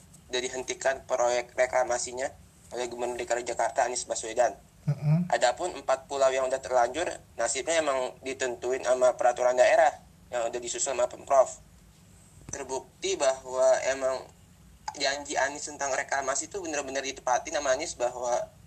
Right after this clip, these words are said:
Speaker 1: warga-warga, eh, terutama warga-warga Tanjung Priuk, istilahnya dia udah tahu bahwa Anies nempatin buktinya,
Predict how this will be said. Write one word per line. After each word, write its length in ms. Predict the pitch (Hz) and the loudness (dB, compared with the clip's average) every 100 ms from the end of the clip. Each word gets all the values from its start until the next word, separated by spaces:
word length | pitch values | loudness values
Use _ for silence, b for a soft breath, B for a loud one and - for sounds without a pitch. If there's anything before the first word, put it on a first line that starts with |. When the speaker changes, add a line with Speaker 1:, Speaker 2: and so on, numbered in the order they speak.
| - 127 | -14 0
Speaker 1:
warga-warga, 960 | 135 139 143 143 135 139 139 135 - - - - - | 0 0 0 0 0 0 2 2 2 -8 -20 -20 -10
eh, 400 | 135 131 131 127 - - - | -6 -4 -4 -6 -14 -20 -16
terutama 420 | - 131 127 156 | -8 0 2 4
warga-warga 540 | 143 139 135 131 135 131 - | 2 0 -2 4 4 4 0
Tanjung 400 | 135 139 139 139 - | -2 -2 -6 -12 -10
Priuk, 320 | 151 139 165 - - - - - - - - - | -8 -6 -8 -10 -20 -20 -20 -20 -20 -20 -20 -8
istilahnya 480 | - 147 139 165 180 - - - - - - - - | -4 0 0 2 -2 -4 -12 -20 -20 -20 -20 -10 -4
dia 80 | |
udah 160 | 160 156 | -2 2
tahu 200 | 123 131 | 4 4
bahwa 320 | 131 127 127 120 | 6 6 6 0
Anies 240 | 127 117 | -2 -4
nempatin 320 | 127 127 131 | -6 -6 -6
buktinya, 380 | 131 113 160 | -8 -4 0